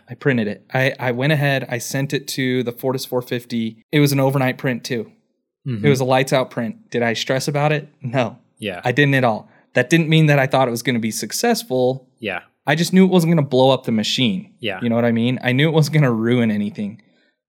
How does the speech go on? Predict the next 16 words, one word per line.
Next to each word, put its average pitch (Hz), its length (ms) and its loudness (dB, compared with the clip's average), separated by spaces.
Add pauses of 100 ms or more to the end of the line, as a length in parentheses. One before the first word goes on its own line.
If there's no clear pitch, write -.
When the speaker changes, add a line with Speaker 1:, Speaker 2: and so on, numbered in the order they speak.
(400)
Speaker 1:
That's 143 300 -2 (1000)
a 147 80 -10
pretty 147 240 2
important 117 580 -4
piece - 540 -4 (540)
of, 110 440 -4 (140)
like, 120 200 -2
that 120 200 -2
peace - 240 -6
of 120 100 -8
mind. 120 420 -4 (280)
That's 123 160 -8
pretty 175 220 0
important 135 380 -2
to 113 40 -6
con-, 113 400 -8